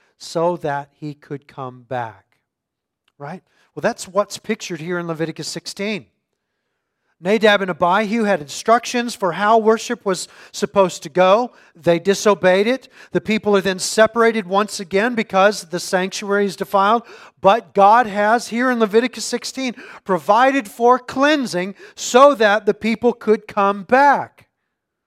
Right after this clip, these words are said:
And what have we seen in, in chapters eleven through fifteen? God is giving laws to prevent the people from defiling the sanctuary again. But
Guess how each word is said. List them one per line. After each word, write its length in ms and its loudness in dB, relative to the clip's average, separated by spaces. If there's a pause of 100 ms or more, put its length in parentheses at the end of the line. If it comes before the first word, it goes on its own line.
(640)
And 220 -10
what 180 4
have 140 0
we 100 -4
seen 380 -4
in, 160 -10
in 300 -10
chapters 540 -2 (240)
eleven 400 2
through 180 -2
fifteen? 520 -2 (300)
God 260 6
is 180 -6
giving 340 -2
laws 640 6 (220)
to 100 -6
prevent 500 -2
the 120 -4
people 420 0
from 500 2 (220)
defiling 600 2
the 80 -2
sanctuary 720 0
again. 380 0 (300)
But 340 6